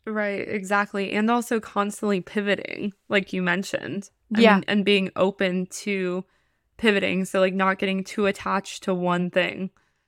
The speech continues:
Speaker 1: I've been very attached to our sea moss gel. And just even the idea
Speaker 2: Mm-hmm.
Speaker 1: of pivoting slightly out of it would just give me, like, anxiety just because I'm so obsessed with this product. But at the end of the day, you do have to make decisions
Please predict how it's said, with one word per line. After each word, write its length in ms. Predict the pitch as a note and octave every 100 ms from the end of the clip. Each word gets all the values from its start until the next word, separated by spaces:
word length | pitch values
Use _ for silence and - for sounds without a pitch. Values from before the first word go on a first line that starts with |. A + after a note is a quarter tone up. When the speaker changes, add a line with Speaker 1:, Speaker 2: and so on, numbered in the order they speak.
| _ _ -
Speaker 1:
I've 140 | F#3 F#3
been 240 | F#3 F3+
very 300 | F#3 F3 E3+
attached 540 | F3 - - - - -
to 80 | F#3
our 140 | F#3
sea 200 | - G2+
moss 320 | C2+ E2+ -
gel. 420 | - - - G3+ _ _ _ _ -
And 240 | G3 F#3+
just 260 | F#3+ - -
even 240 | G#3 G3+
the 60 | G3+
idea 600 | F#3 F#3 F3 F#3+ F#3 F#3+
Speaker 2:
Mm-hmm. 0 |
Speaker 1:
of 160 | F#3 -
pivoting 600 | G#3 F3+ F3+ F3+ F3+ F3+
slightly 600 | - G3 F#3 F#3 F#3+ -
out 220 | F#3 G3
of 120 | G#3+ C4+
it 300 | D#4 E4 - _ _ _ _ _ _ -
would 500 | G#3 G3 F#3 F#3 - _ _ -
just 280 | - F#3+ -
give 160 | F#3 F3+
me, 220 | F3+ F3
like, 400 | F3 F3 - - -
anxiety 840 | G3+ F#3+ F3+ F3+ F#3 G3 - D#2
just 260 | G3 G3 -
because 260 | F#3+ F#3 F3+
I'm 200 | F3+ E3+
so 220 | - F3
obsessed 340 | E3+ F3 F#3+
with 140 | - -
this 160 | -
product. 540 | - - - - - -
But 80 | F#3+
at 160 | F#3+ F#3
the 60 |
end 160 | F#3 F3+
of 80 | F3+
the 80 |
day, 180 | F3 F3+
you 160 | F3+ F3+
do 160 | G3+ G3
have 120 | F#3
to 80 | F#3
make 160 | F3+
decisions 720 | - - G3 F#3+ F#3 F#3 F#3+